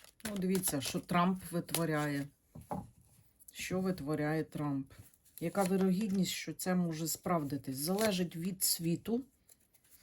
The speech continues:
Не тільки від нас, а від світу. Але я бачу, дивіться, що я бачу, що, е, світ об'єднається.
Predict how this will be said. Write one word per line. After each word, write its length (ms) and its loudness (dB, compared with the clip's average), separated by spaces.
Не 200 4
тільки 420 0
від 120 2
нас, 400 2
а 160 0
від 240 -4
світу. 580 0
Але 360 6
я 220 4
бачу, 720 4
дивіться, 640 0
що 200 -2
я 180 0
бачу, 580 0
що, 600 2
е, 200 0
світ 520 8
об'єднається. 880 2